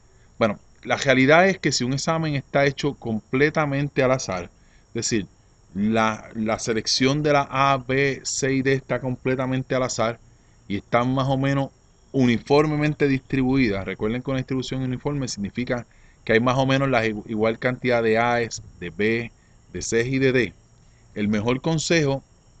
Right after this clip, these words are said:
¿verdad?, es seleccionar una sola letra. ¿Ok? O sea que vamos a escribirlo por aquí. Usted va a seleccionar una sola letra.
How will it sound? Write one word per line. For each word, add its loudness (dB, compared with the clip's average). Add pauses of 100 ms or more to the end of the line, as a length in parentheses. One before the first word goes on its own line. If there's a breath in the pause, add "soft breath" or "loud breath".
(140)
¿verdad?, -4 (240)
es 2 (680)
seleccionar 0 (200)
una 2
sola -2
letra. -8 (640)
¿Ok? -4
O -20
sea -10
que -20
vamos -20
a -20
escribirlo -4
por -2
aquí. -4
Usted -4
va 0
a -10
seleccionar -4 (3000)
una 2
sola 0
letra. -10